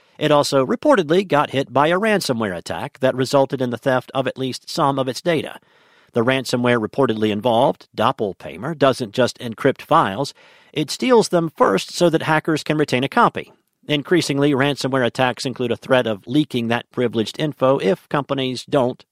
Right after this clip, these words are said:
pay up. Chinese security firm attributes attacks to the C I A.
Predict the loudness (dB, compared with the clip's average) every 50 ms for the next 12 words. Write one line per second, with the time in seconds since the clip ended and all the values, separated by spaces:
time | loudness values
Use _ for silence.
0 | _ _ -2 -2 0 0 0 -2 -4 -6 -12 -20 _ _ _ _ _ _ _ _
1 | _ _ _ _ _ _ 2 2 4 4 2 0 0 0 -2 -4 -6 -2 -2 -2
2 | 0 2 0 2 2 0 0 2 4 4 4 4 2 -2 -4 0 0 2 4 4
3 | 0 0 -2 -8 -6 -2 -2 -2 -2 -2 -6 -10 -12 -4 -2 -2 0 0 -2 -2
4 | -2 0 2 4 4 4 4 2 2 0 -2 -8 -14